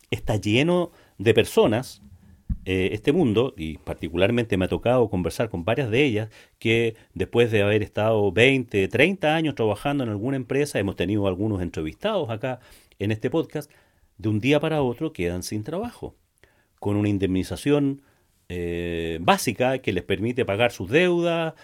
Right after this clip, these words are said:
en algunos casos les permite tener algunos ahorros, pero en la mayoría de los casos se quedan con una mano delante y una mano atrás. Hasta ahí llega, o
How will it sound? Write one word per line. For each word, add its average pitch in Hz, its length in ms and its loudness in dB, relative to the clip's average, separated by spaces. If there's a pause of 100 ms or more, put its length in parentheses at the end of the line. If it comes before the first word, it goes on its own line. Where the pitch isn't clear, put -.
(140)
en 208 120 0
algunos 117 300 2
casos 135 280 2
les 101 100 2
permite 110 440 0
tener 110 280 -4
algunos 101 300 -4
ahorros, 175 360 -4
pero 110 220 0 (200)
en 90 120 -6
la 90 80 -2
mayoría 87 400 -2
de 170 60 0
los 165 140 -6
casos 139 400 -6
se - 120 -10
quedan 117 260 -6
con 90 200 -10
una 107 140 -6
mano 123 240 -6
delante 87 440 -8
y 87 80 -10
una 90 160 -6
mano 110 200 -6
atrás. - 400 -14 (460)
Hasta - 340 -6
ahí 98 360 -4
llega, 190 360 -2
o 117 280 0